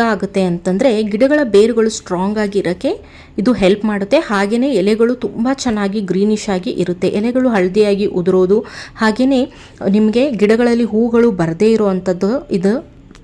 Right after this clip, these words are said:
ಇದನ್ನ ಯೂಸ್ ಮಾಡಿದ್ರೆ ಸಾಕು, ನೀವು ಬೇರೆ ಯಾವುದೇ ಫರ್ಟಿಲೈಸರ್ನ ಯೂಸ್ ಮಾಡಿಲ್ಲ ಅಂದ್ರೂ ಪರವಾಗಿಲ್ಲ. But ಯೂಸ್ ಮಾಡಬೇಕಾದ್ರೆ ಕೆಲವೊಂದು ಟಿಪ್ಸ್‌ಗಳನ್ನ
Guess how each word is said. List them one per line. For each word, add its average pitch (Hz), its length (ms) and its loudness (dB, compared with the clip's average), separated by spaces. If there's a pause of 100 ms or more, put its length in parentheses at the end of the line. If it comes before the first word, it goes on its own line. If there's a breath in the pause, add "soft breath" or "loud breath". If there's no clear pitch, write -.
(160)
ಇದನ್ನ 285 300 0
ಯೂಸ್ 226 300 0
ಮಾಡಿದ್ರೆ 190 380 0
ಸಾಕು, 185 380 -2
ನೀವು 180 400 -2 (300 loud breath)
ಬೇರೆ 277 280 4
ಯಾವುದೇ 220 400 2
ಫರ್ಟಿಲೈಸರ್ನ 214 720 0
ಯೂಸ್ 190 300 2
ಮಾಡಿಲ್ಲ 185 380 0
ಅಂದ್ರೂ 185 240 0
ಪರವಾಗಿಲ್ಲ. 170 580 0
But 349 160 2
ಯೂಸ್ 277 280 0
ಮಾಡಬೇಕಾದ್ರೆ 214 560 0
ಕೆಲವೊಂದು 220 460 0
ಟಿಪ್ಸ್‌ಗಳನ್ನ 202 560 -2